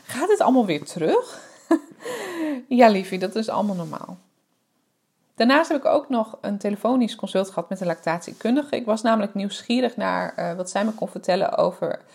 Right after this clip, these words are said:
het kolven tijdens je zwangerschap. Dus vanaf zevenendertig weken en waarom je dat nou wel of niet zou doen. Voor mij was het vooral een reden om te kijken of je wat handiger en wat,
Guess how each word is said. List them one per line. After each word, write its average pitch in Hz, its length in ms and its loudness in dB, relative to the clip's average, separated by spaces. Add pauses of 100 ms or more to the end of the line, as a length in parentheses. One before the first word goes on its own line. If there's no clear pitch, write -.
(160)
het - 200 -12
kolven 208 480 2
tijdens 180 380 4
je 165 80 -8
zwangerschap. 190 460 -2
Dus 208 140 -8
vanaf 185 220 -8
zevenendertig 175 580 -2
weken 160 380 -2
en 190 40 -2
waarom 170 280 2
je 165 100 -4
dat 156 140 -4
nou 160 200 -8
wel 156 220 2
of - 180 -4
niet - 180 -10
zou - 160 -8
doen. 208 300 -6 (680)
Voor 208 80 0
mij 220 180 4
was 269 120 2
het 247 160 -2
vooral 226 380 4
een 220 60 2
reden 214 420 2
om 214 160 -2
te 220 180 -12
kijken 202 560 -2
of 202 180 -2
je 196 180 -6
wat 185 440 0
handiger 233 840 4
en 196 140 -6
wat, 190 440 0